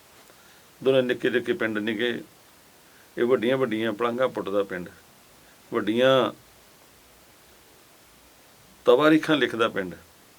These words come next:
ਪੱਤਣ ਖੁਰਦ। ਤੇ ਪੱਤਣ ਖੁਰਦ ਦੇ ਵਿੱਚ ਜਨਮੇ ਬਹੁਤ ਹੀ ਪਿਆਰੇ ਚਿੱਤਰਕਾਰ ਜਤਿੰਦਰ ਪੱਤੜ, ਜਿਨ੍ਹਾਂ ਨੇ ਕਵਿਤਾ ਵੀ ਲਿਖੀ ਔਰ ਕਵਿਤਾ ਵੀ ਇੱਕ,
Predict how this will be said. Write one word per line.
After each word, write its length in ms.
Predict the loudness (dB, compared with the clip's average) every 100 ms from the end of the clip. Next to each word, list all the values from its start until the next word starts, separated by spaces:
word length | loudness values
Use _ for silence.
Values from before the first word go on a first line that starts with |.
| -20 -20 -20 -20 -20 -8
ਪੱਤਣ 260 | -8 -6 -8
ਖੁਰਦ। 220 | -8 -10 -12 -20 -20 -20 -20 -14
ਤੇ 60 |
ਪੱਤਣ 300 | -6 -4 -2
ਖੁਰਦ 220 | -2 -2 0
ਦੇ 60 |
ਵਿੱਚ 180 | -2 -2
ਜਨਮੇ 460 | -2 0 2 2 0 -6 -20 -20 -20 -20 -20 -20 -20 -20 -20 -20 -2
ਬਹੁਤ 180 | 0 2
ਹੀ 60 |
ਪਿਆਰੇ 240 | 2 2 2
ਚਿੱਤਰਕਾਰ 560 | -2 -6 -2 2 2
ਜਤਿੰਦਰ 520 | 2 -2 -4 -2 -2 -2
ਪੱਤੜ, 360 | -6 -6 -6 -6 -16 -20 -20 -20 -20 _ -20 -20 -20 -20 -20 -20 -20 -20 -20 -4
ਜਿਨ੍ਹਾਂ 180 | 2 4
ਨੇ 120 | 4
ਕਵਿਤਾ 320 | 4 4 4
ਵੀ 120 | 4 6
ਲਿਖੀ 300 | 4 0 -6 -10 -20 -20 -20 -20 -20 -4 -2
ਔਰ 100 | 2
ਕਵਿਤਾ 360 | 2 4 4
ਵੀ 140 | 4 2
ਇੱਕ, 140 | -2